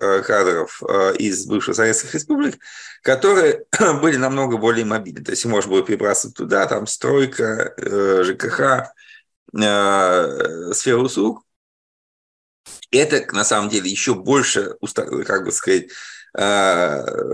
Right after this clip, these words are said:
делало российскую рабочую силу ещё менее гибкой. То есть, если есть такой вот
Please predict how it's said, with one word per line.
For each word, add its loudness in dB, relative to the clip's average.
делало 4
российскую 0
рабочую 0
силу 0
ещё 0
менее 0
гибкой. -12
То 0
есть, 2
если 0
есть 0
такой 0
вот 0